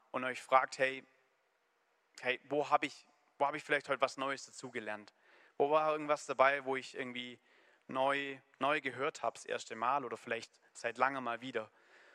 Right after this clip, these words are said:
So, so eine zweite Sache, wo mir ein, ein wichtig ist, dass ihr, dass ihr das manifestiert. „Hey, hier wurde göttliche Wahrheit in mein Leben gesprochen. Hier hat, hier hab ich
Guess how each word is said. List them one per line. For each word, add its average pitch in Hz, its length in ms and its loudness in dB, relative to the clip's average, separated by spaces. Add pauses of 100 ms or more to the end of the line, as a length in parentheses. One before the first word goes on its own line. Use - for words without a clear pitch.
(1500)
So, 131 280 -10
so 135 120 -10
eine 127 120 -6
zweite 151 340 6
Sache, 156 540 -2 (460)
wo 135 140 0
mir 135 200 -2
ein, 139 100 -6 (680)
ein 131 160 -8
wichtig 156 280 -6
ist, 151 220 -12
dass - 160 -8
ihr, 127 160 -2
dass - 200 0
ihr 131 100 -4
das 120 300 -8
manifestiert. 131 800 -2 (600)
„Hey, 135 320 -2 (160)
hier 143 420 -4
wurde 135 320 -2
göttliche 131 440 -2
Wahrheit 123 280 4
in 113 60 -8
mein 110 160 -2
Leben 120 240 -8
gesprochen. - 580 -6 (400)
Hier 127 100 -2
hat, - 220 -10 (960)
hier - 140 4
hab 127 60 2
ich - 240 -8